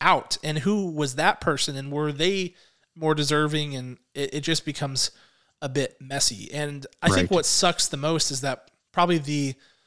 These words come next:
Speaker 1: <sighs> you know, the person who feels weirdest about this is Andrea Riseborough. Like, she,
Speaker 2: Yes.
Speaker 1: you know, she didn't ask for this. It just happened. <laughs> And, and now, like, her first Academy Award nomination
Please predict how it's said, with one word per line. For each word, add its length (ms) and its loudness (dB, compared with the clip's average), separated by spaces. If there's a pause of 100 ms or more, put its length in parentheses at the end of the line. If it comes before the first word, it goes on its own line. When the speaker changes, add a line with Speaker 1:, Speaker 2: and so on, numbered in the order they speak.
(280)
Speaker 1:
<sighs> 600 -8
you 140 -6
know, 340 -6
the 100 -6
person 340 -2
who 400 -4 (880)
feels 320 2
weirdest 320 4
about 180 4
this 220 2
is 100 4
Andrea 280 6
Riseborough. 640 6
Like, 280 4 (100)
she, 180 6
Speaker 2:
Yes. 280 0
Speaker 1:
you 220 -2
know, 160 6
she 220 4
didn't 180 2
ask 360 6
for 320 4
this. 380 8
It 120 6
just 260 4
happened. 580 4 (300)
<laughs> 0 - (340)
And, 320 4
and 220 4
now, 400 8 (480)
like, 320 4 (220)
her 180 2
first 480 2
Academy 320 4
Award 320 2
nomination 680 0